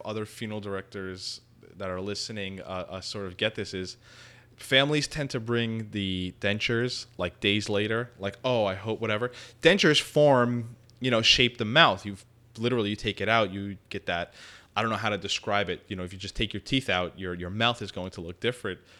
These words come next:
Um, the idea of, <laughs> and it's funny, I'm, I'm, I'm doing this, like, P S A to people who are probably never gonna remember it, but you always wanna kinda bring the dentures in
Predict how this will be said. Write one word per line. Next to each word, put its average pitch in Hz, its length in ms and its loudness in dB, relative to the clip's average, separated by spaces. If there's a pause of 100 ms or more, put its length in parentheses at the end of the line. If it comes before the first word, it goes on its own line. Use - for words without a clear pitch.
(160)
Um, 101 500 -2 (480)
the 127 280 2
idea 123 500 6
of, 120 600 0
<laughs> - 340 0
and 208 580 2
it's 170 100 2
funny, 175 180 10
I'm, 156 200 6
I'm, 151 140 4
I'm 139 320 0
doing 156 180 2
this, 139 160 0
like, 117 180 0
P 139 220 -2
S 127 160 -2
A 127 120 2
to 117 120 -4
people 117 380 -4
who 113 120 -4
are 104 40 -6
probably 110 260 -4
never 113 300 -4
gonna 107 160 -6
remember 107 400 -4
it, 104 80 -6
but 104 180 -2 (320)
you 123 160 2
always 156 240 4
wanna 151 180 0
kinda 143 300 -2
bring 131 260 -4
the 127 80 -2
dentures 117 560 -2
in 113 440 -6